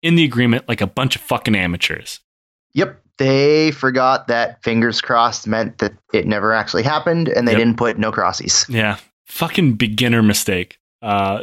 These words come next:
Speaker 1: on the
Speaker 2: Yep.
Speaker 1: twenty-third of December, nineteen sixty-eight, the crew, along with the body of Fireman Hodges, was released across the Pamujin Bridge, also known as the Bridge of No Return. And
Speaker 2: Do we know if the penis of the Marine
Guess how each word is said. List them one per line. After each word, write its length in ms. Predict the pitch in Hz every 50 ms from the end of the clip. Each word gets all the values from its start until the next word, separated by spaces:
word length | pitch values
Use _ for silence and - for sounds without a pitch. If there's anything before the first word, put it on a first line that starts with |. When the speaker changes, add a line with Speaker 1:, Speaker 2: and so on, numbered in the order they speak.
| - _ -
Speaker 1:
on 240 | 131 123 123 123 127
the 100 | 123 123
Speaker 2:
Yep. 100 | 107 110 104
Speaker 1:
twenty-third 440 | 180 190 196 202 - 202 196 190 196
of 80 | 175
December, 560 | 175 180 - - 147 131 123 127 127 127 123 - _ _ _ _ _ -
nineteen 480 | 110 117 113 - - - 170 185 180
sixty-eight, 480 | - - 175 - - - 135 135 143 117
the 100 | 117 113
crew, 500 | - - - 180 202 220 226 214 208 - _ - - - - -
along 240 | 107 107 113 120 131
with 120 | 123 -
the 80 | - 127
body 420 | 113 120 117 120 127 143 151 151
of 120 | 127 101 -
Fireman 360 | - 120 123 131 131 131 120
Hodges, 480 | 113 117 107 104 104 107 113 113 - - _ _ - - - -
was 160 | - 127 107
released 320 | 117 113 120 135 139 131 -
across 300 | - - - 139 - -
the 100 | - 104
Pamujin 600 | - - - 196 208 202 185 151 165 175 170 143
Bridge, 500 | 120 117 113 110 110 110 110 - - - _ -
also 260 | 113 110 110 - 117
known 120 | 110 107
as 80 | 104 98
the 80 | 104 95
Bridge 240 | - 104 104 104
of 80 | 104 98
No 120 | 101 98 95
Return. 500 | 92 92 92 - - 117 113 95 82 - _ _ - - - - - - - - - - - - - - _ _ _ -
And 480 | 196 226 262 269 262 254 233 220 233 233 233
Speaker 2:
Do 60 | 240
we 100 | 240 -
know 220 | 147 151 165 165
if 160 | 156 143 - -
the 60 | 147
penis 480 | - - 139 135 135 139 139 135 139 143
of 100 | 123 113
the 60 | 120
Marine 480 | 113 113 113 113 117 117 120 123 123